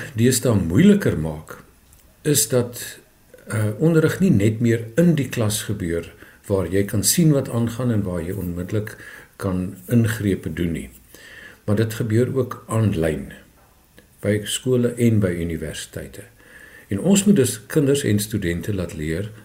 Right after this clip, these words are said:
waar jy hulle dus nie kan sien nie. Nou, in hierdie nuwe omstandigheid waar tegnologie 'n rol begin speel het en waar ons anders moet begin dink oor onderrigaflewering as gevolg van die pandemie,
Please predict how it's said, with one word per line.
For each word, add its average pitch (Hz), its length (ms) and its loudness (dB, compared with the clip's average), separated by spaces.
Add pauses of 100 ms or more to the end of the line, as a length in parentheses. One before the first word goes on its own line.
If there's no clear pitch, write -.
(100)
waar 85 180 -4
jy 80 120 -4
hulle 82 160 -4
dus 117 300 -6
nie 98 200 2
kan 76 240 -6
sien - 240 -8
nie. - 160 -20 (1600)
Nou, 120 200 6
in 113 100 4
hierdie 175 580 4
nuwe 98 300 0
omstandigheid 90 920 -8
waar 80 180 -12
tegnologie 98 760 -4
'n 147 40 2
rol 139 200 4
begin 135 240 -4
speel 131 320 -4
het - 160 -6
en 85 100 -4
waar 80 200 -4
ons 82 260 -10
anders 120 340 -2
moet - 160 -10
begin 78 400 -10
dink 113 300 0 (420)
oor 95 220 -4 (560)
onderrigaflewering 123 1400 0
as - 160 -8
gevolg 123 340 -6
van 127 120 -4
die 123 80 -2
pandemie, 120 580 0